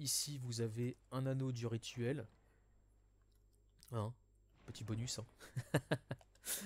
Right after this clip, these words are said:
Un anneau de rituel du sud qui permet d'ajouter des emplacements de sorts. Donc pour ceux qui n'ont pas un perso qui fait des sorts, si vous n'avez pas d'emplacement, grâce à cet anneau, vous pourrez au moins utiliser de la pyromancie. Voilà, je, je, je, juste une petite, euh, aparté comme ça. Voilà, donc un boss qui paraît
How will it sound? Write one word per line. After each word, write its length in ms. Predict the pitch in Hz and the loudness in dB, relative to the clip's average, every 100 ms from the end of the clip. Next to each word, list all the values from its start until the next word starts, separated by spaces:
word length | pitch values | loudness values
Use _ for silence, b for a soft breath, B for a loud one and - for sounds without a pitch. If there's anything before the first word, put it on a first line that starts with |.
| 196 143 - | -2 -2 2
Un 140 | 117 | 6
anneau 180 | 135 151 | 8 8
de 60 | |
rituel 420 | 131 131 - 139 127 | 6 4 4 4 4
du 140 | 120 | 2
sud 340 | - 156 143 - | 0 0 -4 -4
qui 140 | - 127 | -4 4
permet 320 | 147 135 151 | 6 8 6
d'ajouter 320 | 131 117 143 | 4 4 2
des 100 | 123 | 0
emplacements 420 | 120 120 - 120 | 0 0 0 0
de 40 | 113 | -2
sorts. 220 | 110 104 | -4 -4
Donc 80 | 104 | -6
pour 120 | 110 - | -4 0
ceux 140 | 135 | 2
qui 180 | 123 - | 0 -4
n'ont 120 | 110 | -2
pas 100 | 117 | 2
un 80 | 117 | 2
perso 340 | 107 - 127 | 0 -2 -2
qui 120 | 123 | -2
fait 160 | 113 110 | -4 -4
des 100 | 104 | -2
sorts, 320 | - 127 139 B B - | 2 4 2 B B -4
si 140 | - | 0
vous 80 | 113 | 4
n'avez 120 | 117 | 4
pas 140 | 127 | 6
d'emplacement, 560 | 117 110 107 - 131 147 B B B | 4 2 2 2 2 0 B B B
grâce 260 | 120 123 127 | 0 2 4
à 20 | |
cet 180 | 127 120 | 2 2
anneau, 160 | 110 135 | 2 0
vous 100 | 120 | -2
pourrez 240 | 120 123 | 0 0
au 80 | 135 | 2
moins 160 | 127 131 | 2 2
utiliser 300 | 123 113 120 | 0 0 0
de 40 | |
la 60 | 113 | 0
pyromancie. 500 | - 110 107 101 - | -2 -4 -4 -6 -10
Voilà, 180 | - 90 | -14 -14
je, 200 | 90 92 | -12 -12
je, 180 | 98 95 | -10 -12
je, 220 | - 92 | -10 -10
juste 240 | 98 107 - | -8 -8 -8
une 60 | |
petite, 400 | 98 92 104 - | -8 -8 -8 -8
euh, 160 | 87 92 - B B B B | -8 -10 -8 B B B B
aparté 360 | - - - 117 | -2 -2 -2 -2
comme 120 | 101 | -2
ça. 220 | 107 123 - B B B B | 2 2 2 B B B B
Voilà, 160 | 123 113 | 8 10
donc 240 | 123 - - - - | 6 2 -8 -20 4
un 100 | 156 | 8
boss 280 | 156 190 - | 10 12 10
qui 140 | - | 8
paraît 300 | 127 123 120 | 6 8 6